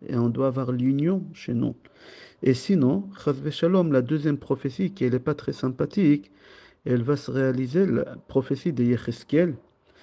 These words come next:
et nous, on va être impliqués dans cette guerre-là. Jusqu'ici, c'était ce qu'on a dit la semaine dernière. Et là, on va commencer le nouveau cours d'aujourd'hui. Mais avant de commencer le cours, j'aimerais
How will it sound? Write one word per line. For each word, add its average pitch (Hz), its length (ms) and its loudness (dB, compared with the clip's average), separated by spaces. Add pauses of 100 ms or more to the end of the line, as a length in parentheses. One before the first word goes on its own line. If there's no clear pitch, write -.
(220)
et 123 120 4
nous, 135 120 6
on 139 120 4
va 139 140 0
être 131 260 -4
impliqués 123 680 0
dans 120 180 0
cette 104 300 -6
guerre-là. 104 420 0 (1800)
Jusqu'ici, 202 560 2
c'était 151 340 -2 (100)
ce - 120 -12
qu'on 127 180 -4
a 123 80 2
dit 151 180 0
la 139 120 -2
semaine 120 360 0
dernière. 117 420 0 (160)
Et 139 100 4
là, 170 100 4
on 175 80 2
va 160 140 2
commencer 135 420 -2
le 120 140 0
nouveau 120 320 0
cours 123 260 -2
d'aujourd'hui. 131 680 0 (540)
Mais 139 180 6
avant 190 280 2
de 175 100 2
commencer 143 480 -2
le 120 140 0
cours, 196 320 2
j'aimerais 147 680 2